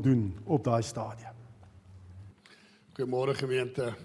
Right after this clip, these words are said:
Speaker 2: vir daai wat ek nog nie gegroet het nie, goeiemôre. Eh, ja, so, ja, ek wil net gou bylas ook net met wat Stefan gepraat het van, van die vyf brode en die twee vissies.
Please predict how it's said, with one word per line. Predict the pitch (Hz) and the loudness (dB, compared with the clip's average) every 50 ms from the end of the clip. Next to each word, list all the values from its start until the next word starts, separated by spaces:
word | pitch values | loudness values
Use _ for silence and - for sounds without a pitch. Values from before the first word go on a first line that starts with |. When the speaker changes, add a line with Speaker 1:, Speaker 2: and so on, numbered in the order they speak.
| - | -12
Speaker 2:
vir | - 110 | -10 -6
daai | 110 117 127 127 131 | -2 -2 -2 -2 -2
wat | 123 127 120 | -4 -4 -6
ek | - 123 | -6 -6
nog | 113 107 - | -8 -8 -8
nie | - 127 | -8 -8
gegroet | - - 123 - - 131 127 120 135 | -8 -10 -12 -10 -8 -6 -6 -4 -4
het | 127 120 - 131 | -6 -4 -6 -6
nie, | 120 | -6
goeiemôre. | 113 117 117 107 104 110 120 135 139 143 147 139 135 127 - - - - _ _ - _ _ - - - - - - - - - - - _ _ - | -6 -8 -8 -8 -8 -6 -6 -4 -4 -2 -4 -4 -6 -8 -12 -20 -20 -20 _ _ -20 _ _ -20 -20 -20 -20 -20 -20 -20 -20 -20 -20 -20 _ _ -18
Eh, | - - 101 107 104 101 101 92 - - - - - - - - - - - | -16 -12 -10 -10 -10 -10 -10 -10 -12 -14 -16 -18 -18 -18 -20 -20 -14 -2 2
ja, | 135 151 143 123 - | 4 4 4 4 2
so, | - 156 151 147 147 143 117 110 - - - - - - - - - - - - - - _ _ _ _ | 2 2 4 6 4 4 2 -2 -8 -16 -20 -20 -20 -20 -20 -20 -20 -20 -20 -20 -20 -20 _ _ _ _
ja, | 151 165 175 170 | 6 6 8 8
ek | 165 | 6
wil | 175 175 180 | 6 6 6
net | 220 233 - - | 6 6 4 4
gou | - 196 180 160 | 4 4 4 4
bylas | 131 135 131 151 175 175 170 156 139 - | 4 2 2 4 4 4 4 4 4 2
ook | 180 180 180 - 165 | -2 -4 -4 -2 -4
net | 160 160 139 165 | -4 -4 -4 -4
met | 156 139 - - | -6 -6 -6 -6
wat | 185 127 127 - - | -6 -6 -6 -8 -8
Stefan | - 165 160 160 - - 165 143 | -4 -4 -4 -2 -2 -4 -4 -6
gepraat | - 143 131 - 151 147 151 147 - | -6 -8 -6 -4 -2 -2 -2 -2 -2
het | 147 131 - | -4 -6 -4
van, | - 139 127 123 120 117 - | -6 -6 -6 -6 -6 -8 -8
van | - 123 120 | -8 -8 -6
die | 120 113 113 113 110 107 104 101 - - - - - _ - _ _ _ _ _ _ _ _ _ _ _ - - - - _ _ _ - | -6 -8 -8 -8 -10 -10 -12 -14 -16 -18 -20 -20 -20 _ -20 _ _ _ _ _ _ _ _ _ _ _ -20 -20 -20 -20 _ _ _ 0
vyf | 156 156 156 131 | 2 2 2 2
brode | 123 135 143 160 160 151 151 | 0 2 4 6 6 6 4
en | 147 139 135 | 2 0 -2
die | 127 - | -2 -2
twee | 160 156 143 | 0 0 0
vissies. | 147 - 185 170 - - 123 120 113 | 2 0 0 0 0 -2 -2 -4 -6